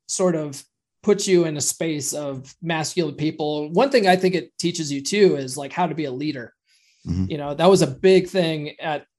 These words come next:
Speaker 1: at, uh, my dojo growing up, is leadership and, and not being a follower and stuff like that.
Speaker 2: Beautiful.
Speaker 1: Um,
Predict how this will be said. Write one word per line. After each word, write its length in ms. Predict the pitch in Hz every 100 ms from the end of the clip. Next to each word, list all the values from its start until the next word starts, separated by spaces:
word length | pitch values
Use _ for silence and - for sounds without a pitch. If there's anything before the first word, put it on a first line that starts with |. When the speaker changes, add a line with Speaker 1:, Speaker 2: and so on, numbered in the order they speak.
| _ -
Speaker 1:
at, 320 | 156 143 -
uh, 160 | 151 147
my 160 | 147
dojo 420 | 139 165 160 156
growing 300 | 143 147 139
up, 240 | 143 143 143
is 400 | 135 127 - - _ _ -
leadership 640 | 175 170 156 - 123 - _ _
and, 360 | 151 139 139 175
and 340 | 143 131 135 _ -
not 280 | 175 175 170
being 140 | 165
a 40 | 139
follower 640 | - 143 139 123 120 - _ -
and 120 | 131
stuff 200 | - 139
like 120 | -
that. 260 | 143 131 - _ _
Speaker 2:
Beautiful. 320 | 87 82 - - _ _ _ - - - _ -
Speaker 1:
Um, 440 | 214 220 220 -